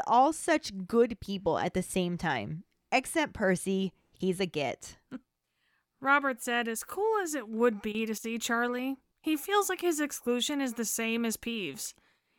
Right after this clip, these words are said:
Speaker 2: In the books, when he shows up, he isn't really there to drive the plot forward, and wouldn't have had so much to do in the movies.
Speaker 1: Carly says she loves Charlie. He's her favorite Weasley. It was so disappointing for them to not even try.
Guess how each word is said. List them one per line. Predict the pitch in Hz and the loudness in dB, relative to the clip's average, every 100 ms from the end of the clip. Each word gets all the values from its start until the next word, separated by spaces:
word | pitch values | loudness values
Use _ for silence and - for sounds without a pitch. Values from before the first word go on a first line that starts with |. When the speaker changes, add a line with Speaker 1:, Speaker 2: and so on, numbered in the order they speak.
| - | -6
Speaker 2:
In | 277 311 | 0 2
the | |
books, | 269 269 330 - - | 2 2 2 0 -4
when | 247 | 0
he | 240 247 | 0 2
shows | - 247 233 | 2 2 4
up, | 233 240 254 - | 4 2 0 -10
he | - - 302 311 311 | -10 -4 -2 0 -2
isn't | 320 311 | -4 -4
really | 247 269 254 214 | -2 -2 0 0
there | 233 233 214 | 0 0 -2
to | 196 | -4
drive | 208 214 196 | -2 -2 -2
the | 196 | -4
plot | 233 240 - | 0 0 -2
forward, | 165 143 135 127 - _ _ | -10 -8 -8 -10 -14 _ _
and | - 240 | -6 0
wouldn't | 285 269 | 0 0
have | 247 | 0
had | 247 240 | 2 0
so | 220 233 | 0 0
much | 226 214 - | 2 0 -2
to | 208 | -2
do | 220 254 | 0 0
in | 185 | -2
the | 175 | -4
movies. | 208 98 80 76 - - _ _ _ _ - | -4 -6 -10 -10 -8 -10 _ _ _ _ -2
Speaker 1:
Carly | 277 285 349 381 | 2 2 2 0
says | - 240 226 - | 2 2 0 -4
she | 196 - 220 | -8 -2 0
loves | 190 180 175 175 - | 2 4 4 4 0
Charlie. | 185 151 71 62 127 - _ _ | -2 0 -2 -8 -12 -14 _ _
He's | - 185 | -6 -2
her | 339 | 0
favorite | 320 262 262 254 | 0 0 0 0
Weasley. | 190 220 190 151 80 58 - _ _ - | 2 0 -2 -2 -8 -8 -18 _ _ -6
It | 220 | 2
was | 247 | 2
so | - - 277 | 2 4 4
disappointing | 320 311 320 285 247 196 190 | 4 0 0 -4 -2 0 -2
for | 185 190 | -2 0
them | 185 190 | 0 0
to | 190 | 0
not | 175 170 | 0 0
even | 175 175 | 0 -2
try. | 170 - 143 - 98 165 | -4 -2 -2 -2 -6 -8